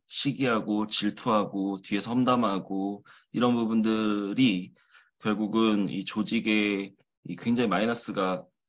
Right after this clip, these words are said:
되는데, 하물며, 어, 그 본인의 사업에 극도로 피해가 되고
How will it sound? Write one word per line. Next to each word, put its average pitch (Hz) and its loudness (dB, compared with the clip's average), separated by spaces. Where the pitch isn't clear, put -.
되는데, 98 2
하물며, 113 2
어, 92 -2
그 85 -6
본인의 123 4
사업에 127 0
극도로 175 0
피해가 165 0
되고 113 -2